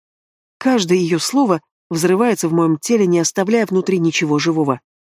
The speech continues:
Он с ней. Он позвал, и она приехала. Она — любовь всей его жизни. Ничего не прошло. Ничего. Он действительно ей звонит. Вижу его аватарку на экране. Того юного и влюбленного Артема, которого я не застала.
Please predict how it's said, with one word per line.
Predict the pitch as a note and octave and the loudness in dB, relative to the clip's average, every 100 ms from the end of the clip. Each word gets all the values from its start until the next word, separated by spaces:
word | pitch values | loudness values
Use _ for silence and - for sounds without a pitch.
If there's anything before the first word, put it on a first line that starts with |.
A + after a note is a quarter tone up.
| _ - | _ -2
Он | F#3+ D#3+ | 0 0
с | - | 0
ней. | F3+ C#3+ D3 _ _ - | 0 0 -2 _ _ -4
Он | E3+ D#3+ | -2 0
позвал, | D#3+ D3+ F#3 F#3 | -2 0 0 0
и | E3+ | 0
она | E3+ E3+ | 0 0
приехала. | E3 F3 E3+ D#3 D3+ C#3 - _ _ - | 0 0 0 0 -2 -4 -6 _ _ -2
Она — | E3 F3 A3+ - | 0 2 2 0
любовь | G3 F#3+ E3+ F#3 - | -2 -2 -2 -2 -4
всей | - F3+ | -4 0
его | E3+ F3 | 0 0
жизни. | F3+ D#3 C#3 - _ _ | 0 0 -2 -4 _ _
Ничего | G3+ F#3+ F#3 F3+ | -2 -2 0 0
не | E3 | 0
прошло. | D#3 D3+ D3+ C#3 _ - | -2 -4 -4 -8 _ -4
Ничего. | F3 D#3+ D3 C3+ - _ _ _ _ - | -2 -2 -6 -8 -12 _ _ _ _ -4
Он | D3+ | -2
действительно | D3+ - G3+ G3 F3+ | -2 -2 -2 2 2
ей | E3 D#3+ | 2 0
звонит. | D#3 D#3+ D3+ - _ _ | 0 0 0 -4 _ _
Вижу | F3+ G#3 F3 | -4 0 0
его | F3 E3+ | 0 0
аватарку | D#3+ D#3+ F3+ E3+ E3 | 0 0 -4 -2 -2
на | D#3+ | -2
экране. | D3+ C#3+ C3 - _ _ _ - | -2 -6 -6 -12 _ _ _ -2
Того | A3+ A#3 | 0 2
юного | F3+ B3+ F#3+ E3+ | 2 2 4 2
и | |
влюбленного | E3 D#3+ G3 F#3 D#3 | 0 0 2 2 0
Артема, | D#3 - A#3 G#3 | -2 -2 -2 -2
которого | - F3+ G#3+ A3 F#3+ | -2 -4 -2 -2 0
я | E3 | 0
не | E3+ F#3+ | 0 -2
застала. | F3+ - F#3+ D#3 | -4 -6 -6 -8